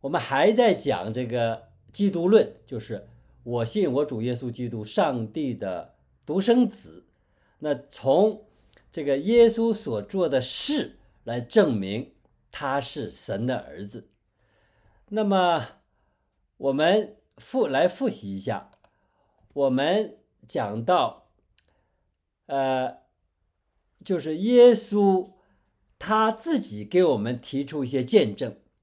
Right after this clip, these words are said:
来见证就是他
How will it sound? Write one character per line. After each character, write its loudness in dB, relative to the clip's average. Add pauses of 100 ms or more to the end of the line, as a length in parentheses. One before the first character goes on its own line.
(340)
来 -6
见 4
证 -4 (400)
就 -6
是 -12 (840)
他 -2